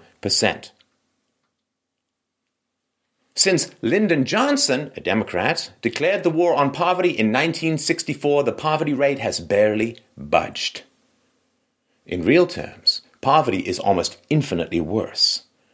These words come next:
because we now have persistent endemic poverty and also a crippling national debt and utterly unpayable, unfunded liabilities. Being poor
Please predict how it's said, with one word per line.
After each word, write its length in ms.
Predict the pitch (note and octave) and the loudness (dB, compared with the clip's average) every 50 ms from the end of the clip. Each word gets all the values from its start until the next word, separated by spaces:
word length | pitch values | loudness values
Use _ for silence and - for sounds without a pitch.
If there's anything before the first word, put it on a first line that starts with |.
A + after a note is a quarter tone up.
| _ _ _ _ _ - | _ _ _ _ _ -2
because 320 | - - - C3+ A#2+ - | -2 2 2 2 0 2
we 100 | B2 A#2+ | 0 0
now 380 | A#2 C3+ D#3+ F#3+ G3 F#3+ F#3+ D#3 | 2 2 2 2 2 2 0 0
have 480 | A#2+ C3 A#2 A2+ G#2+ A2 G#2 - - - _ _ _ _ _ _ - | 0 0 0 2 2 2 0 -2 -6 -18 _ _ _ _ _ _ -8
persistent 680 | - G#2+ - - - A3+ A3 - - E3+ D3+ B2 - - _ - | -6 -2 -2 0 0 0 0 2 2 2 0 0 -2 -8 _ -2
endemic 640 | C#3+ C#3 C#3 C#3 - A#3+ C4+ D4 B3+ F#3+ C#3 - - - | 0 2 2 2 2 2 2 2 2 2 0 -2 -4 -2
poverty 540 | B2+ A2 G2 F2+ - F2+ G2 G#2+ A2 - - | 0 2 2 2 0 -2 -2 -2 -2 0 0
and 360 | D3+ D#3 C3+ F#2+ E2 E2+ F2 - - | 0 2 0 0 -2 -6 -6 -2 0
also 400 | B2 D3 D3 - - - D#2+ - | 0 0 0 0 0 0 0 0
a 100 | F#2+ F#2+ | -2 -6
crippling 520 | - - - D#3+ - - B2 A2 G2+ G2 | -6 -2 -2 -2 0 0 0 0 0 0
national 440 | G2 A#2 C3 C3+ - - B2 G#2 F#2+ | 0 0 0 0 -2 -2 -2 -2 -2
debt 420 | E2 A2 G2 F#2 E2+ - - - _ _ _ _ _ _ _ _ _ _ _ _ - | 0 0 0 0 -2 -4 -10 -20 _ _ _ _ _ _ _ _ _ _ _ _ -2
and 200 | A#2+ A#2+ - - - - | -2 -2 -2 -4 -6 -2
utterly 520 | A3 A#3+ A3+ - D#3+ C3 A2+ A2 G#2+ - - - - | -2 -2 0 0 0 2 2 2 0 -2 -4 -2 0
unpayable, 920 | G3+ A3+ G#3+ G3+ F3 F3+ F3+ F3 E3 D3+ C3 A2 G2+ F2+ F2 - - - _ - | 2 2 2 2 2 2 2 2 4 2 2 2 0 -2 -2 -2 -8 -14 _ 0
unfunded 720 | D#3 F3 F3+ F3+ F3 - D#3+ C#3 B2 A2+ G2 F#2 - - - - _ - - | 2 4 4 2 2 2 2 2 2 4 2 2 0 -2 -10 -20 _ -6 0
liabilities. 920 | G2+ G#2+ G#2 G2 F2+ D#2+ E2 E2+ D2+ D2+ - - - - - - - - _ _ _ _ _ _ _ _ _ _ _ _ _ _ _ _ _ _ _ _ _ _ _ _ _ _ _ _ _ _ _ _ _ _ _ _ _ _ _ _ _ - | 2 2 4 4 2 2 0 0 -2 -2 -8 -12 -14 -12 -8 -8 -8 -10 _ _ _ _ _ _ _ _ _ _ _ _ _ _ _ _ _ _ _ _ _ _ _ _ _ _ _ _ _ _ _ _ _ _ _ _ _ _ _ _ _ -2
Being 260 | A2 B2+ C3 B2 A2+ A2+ | 2 4 4 4 4 2
poor 540 | - - D#4 C4+ F#3 D#3+ D#3 D#3 D#3 - | 0 0 0 2 2 2 2 0 -2 -6